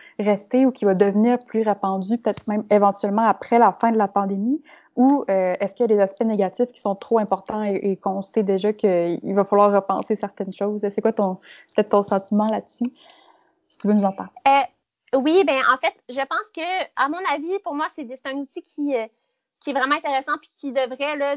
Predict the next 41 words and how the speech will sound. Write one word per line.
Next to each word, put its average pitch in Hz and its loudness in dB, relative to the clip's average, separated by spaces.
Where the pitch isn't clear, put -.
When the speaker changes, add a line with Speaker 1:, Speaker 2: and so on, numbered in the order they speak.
Speaker 2:
faire 262 0
de 247 -4
plus 294 -8
en 269 -2
plus 359 -4
partie 269 -4
de 330 -10
notre 262 -12
quotidien. 247 -8
Euh, 233 -2
je 233 -10
comprends 254 -6
que - -8
dans 269 -2
certaines 269 -6
circonstances, 285 -4
c'est 233 -4
plus, 277 -6
euh, 220 -2
c'est - -14
plus 294 -6
facile 294 0
peut-être, 277 -2
là, 269 -4
d'être 247 -2
en 247 -4
personne. 277 -6
Euh, 226 -8
c'est 226 -20
sûr 262 -20
que, 240 -6
par 240 -2
exemple, 254 -10
quand 262 -6
on 254 -14
interroge 247 -8
un 233 -12
témoin 240 -6
ou, 247 -8
euh, 220 -4
qu'on, 226 -10